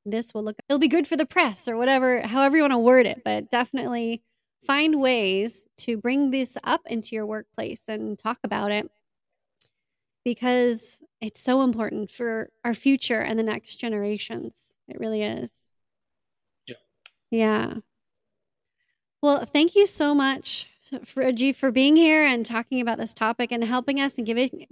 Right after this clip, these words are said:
Speaker 1: giving us some tips on how to handle a narcissistic boss. We're gonna put our big boy and girl pants on, and we're gonna, like, confront this narcissist in a very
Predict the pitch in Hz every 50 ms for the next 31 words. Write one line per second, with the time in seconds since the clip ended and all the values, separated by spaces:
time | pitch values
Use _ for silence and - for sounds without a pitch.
0 | - - 294 320 370 330 269 254 - - 254 226 - - 339 - - - - 220
1 | 220 208 - - - 262 294 294 294 285 277 269 247 247 240 240 - - 220 220
2 | 226 226 233 - 247 - - 240 - - 233 220 - 208 214 233 262 - - _
3 | _ _ _ _ - - 294 320 370 370 359 359 - 349 330 302 277 262 247 240
4 | 226 214 202 _ - 226 214 269 277 254 247 254 262 262 269 269 262 247 226 226
5 | 247 254 247 - 262 247 254 240 - 247 233 247 240 226 233 233 240 247 269 277
6 | 262 254 233 220 226 226 _ - 247 214 - - 240 240 233 202 - - - 226
7 | 220 214 - - 226 226 233 247 233 - 240 - - - - - - _ - 254
8 | 247 247 240 240 208 240 262 269 269 269 277 277 277 269 262